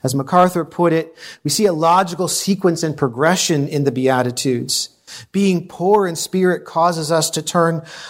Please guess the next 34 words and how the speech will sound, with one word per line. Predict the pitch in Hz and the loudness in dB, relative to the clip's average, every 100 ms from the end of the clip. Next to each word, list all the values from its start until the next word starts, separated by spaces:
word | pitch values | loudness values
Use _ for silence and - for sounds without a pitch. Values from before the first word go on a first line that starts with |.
| - | -2
away | 143 135 170 233 | -2 0 2 2
from | 247 165 151 | 0 -2 -2
ourselves | 135 - 175 175 151 143 139 | -2 -2 0 2 2 -2 -4
in | 147 | -2
mourning. | 143 165 208 185 131 135 - _ _ _ _ - - | -2 0 2 0 -4 -12 -20 _ _ _ _ -20 -4
And | 156 151 147 | 0 0 0
meekness | 180 269 320 - 131 113 147 - - - _ - _ | 0 2 0 0 -2 0 0 -2 -4 -12 _ -20 _
causes | - 175 196 185 165 | -2 2 2 0 0
us | 175 175 | -2 -2
to | 156 | -6
turn | 151 185 175 175 | -4 -2 0 0
towards | - 160 151 135 | -4 0 0 0
God | 113 135 151 139 117 110 117 _ _ _ - | -4 0 2 2 -2 -6 -14 _ _ _ -2
and | 131 | 0
seeking | - - 185 180 175 156 | 0 0 2 2 0 -2
his | 139 147 131 | 0 0 0
righteousness. | 120 131 143 139 123 - 123 113 - - - - - | 0 2 2 -2 -4 -4 -6 -4 -4 -4 -12 -20 -12
And | 131 | 0
so | 156 | 0
that | 165 160 | 0 0
gives | 175 165 | 0 0
you | |
an | 165 | -2
idea | 165 165 | 0 0
of | 143 | 0
where | 156 | 0
we're | 143 143 | 0 -2
at | 156 175 170 | -2 -2 -2
and | 143 139 | -8 0
where | 156 | 2
we're | 151 143 | 2 0
gonna | 143 | 0
be | 131 | -2
headed | 120 170 208 143 135 | -4 -2 0 0 -2